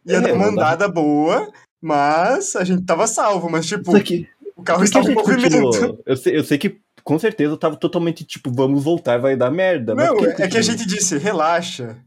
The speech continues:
Speaker 2: a gente vai conseguir sair daí."
Speaker 1: Nossa,
Speaker 2: E eu acho que eu,
Speaker 1: velho.
Speaker 2: eu mandei uma mensagem em suficientemente tempo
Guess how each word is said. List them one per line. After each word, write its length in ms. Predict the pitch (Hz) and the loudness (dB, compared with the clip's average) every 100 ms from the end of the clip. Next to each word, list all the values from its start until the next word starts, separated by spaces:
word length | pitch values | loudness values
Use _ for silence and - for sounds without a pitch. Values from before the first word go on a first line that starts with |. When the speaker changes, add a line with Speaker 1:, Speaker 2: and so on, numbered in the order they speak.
| _ | _
Speaker 2:
a 60 | 127 | -10
gente 160 | 139 180 | -2 2
vai 100 | 185 | 2
conseguir 520 | 180 - 185 131 170 | 2 0 -2 -2 -2
sair 360 | 165 135 123 | -2 -4 -4
daí." 300 | 120 120 117 123 | -4 -4 -2 0
Speaker 1:
Nossa, 360 | 113 107 104 104 | 2 2 2 2
Speaker 2:
E 60 | |
eu 80 | 233 | 0
acho 140 | 233 | 0
que 60 | 254 | 0
eu, 140 | 262 | -2
Speaker 1:
velho. 140 | 120 208 | -2 -4
Speaker 2:
eu 40 | |
mandei 260 | 196 240 214 | -2 0 0
uma 100 | 233 | 0
mensagem 460 | 175 160 160 143 143 | 0 0 0 -2 -4
em 40 | |
suficientemente 1000 | 143 135 139 - 139 135 131 143 135 131 | -8 -8 -6 -2 -2 -2 -8 -4 -2 -2
tempo 540 | 127 - 156 180 180 | -6 0 2 2 -2